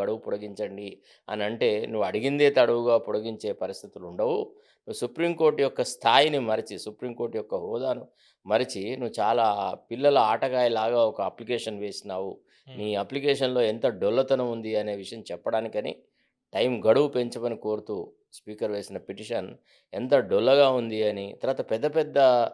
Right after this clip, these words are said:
Speaker 1: న్యాయవాదులను పెట్టినంత మాత్రంలోనే న్యాయం ఒక సాఫ్ట్ టిష్యూ అవుతుంది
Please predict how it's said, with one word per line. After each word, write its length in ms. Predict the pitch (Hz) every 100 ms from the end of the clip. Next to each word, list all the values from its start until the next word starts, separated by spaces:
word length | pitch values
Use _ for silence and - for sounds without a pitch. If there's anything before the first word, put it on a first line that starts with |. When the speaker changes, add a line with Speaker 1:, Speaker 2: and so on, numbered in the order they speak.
| - _ _
Speaker 1:
న్యాయవాదులను 800 | 104 110 135 135 127 123 123 117
పెట్టినంత 500 | 113 107 113 113 107
మాత్రంలోనే 880 | 98 101 117 117 117 107 104 95 -
న్యాయం 340 | 98 98 120
ఒక 160 | 117 104
సాఫ్ట్ 480 | - 104 110 - -
టిష్యూ 280 | 98 98
అవుతుంది 540 | 92 98 101 101 92